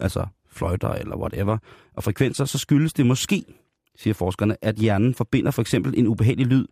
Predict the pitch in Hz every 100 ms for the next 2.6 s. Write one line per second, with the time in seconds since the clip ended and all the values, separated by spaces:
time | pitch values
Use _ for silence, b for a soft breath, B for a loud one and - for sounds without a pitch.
0 | - 123 110 95 95 92 131 156 - _
1 | - 95 - - - B B B B B
2 | B B - 135 127 143